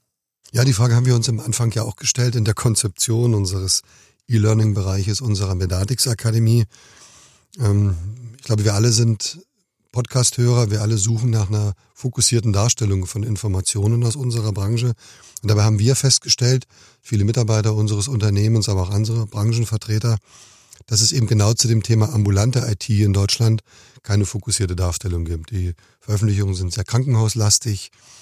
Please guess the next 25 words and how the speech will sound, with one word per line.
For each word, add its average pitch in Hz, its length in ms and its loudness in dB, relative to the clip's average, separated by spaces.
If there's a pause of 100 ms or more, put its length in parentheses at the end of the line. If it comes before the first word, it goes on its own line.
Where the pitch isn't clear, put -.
(320)
aber 110 180 0
die 104 140 -2
speziellen 117 460 0
Fragestellungen, 113 800 0
die 104 100 -2
sich 101 280 -4 (600)
dem 107 160 0
niedergelassenen 110 580 2
Arzt 98 340 -2
mit 104 120 -6
seiner 98 480 0
I 117 80 -4
T, 113 280 0
mit 104 140 0
den 101 380 -4
vielzähligen 104 560 0
Digitalisierungsthemen 104 1800 0 (640)
auftun, 117 720 0 (200)
sind 107 260 0
bisher 113 280 0
an 104 100 -2
keiner 107 280 2
Stelle 107 360 0 (460)
in 104 160 0
einem 98 300 2